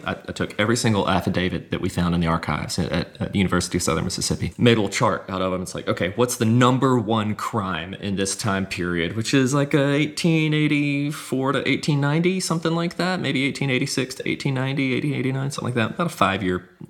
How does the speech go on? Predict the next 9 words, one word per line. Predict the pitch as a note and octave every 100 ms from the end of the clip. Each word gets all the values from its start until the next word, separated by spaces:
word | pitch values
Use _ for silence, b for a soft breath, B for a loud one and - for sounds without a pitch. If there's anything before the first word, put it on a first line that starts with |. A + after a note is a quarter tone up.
| -
span | - F#2+
of | F#2
time. | F2 B B -
Number | C3 D#3+ F#3 E3+
one | D#3+ C3 B2
crime, | - E2 D#2+ _ _ _ _ _ _ _ _ _ _ _ -
cussing. | - F2+ - - - _ _ _ -
<laughs> | - - F3+ -
Right? | E3 - D3+ D3+ E3+ E3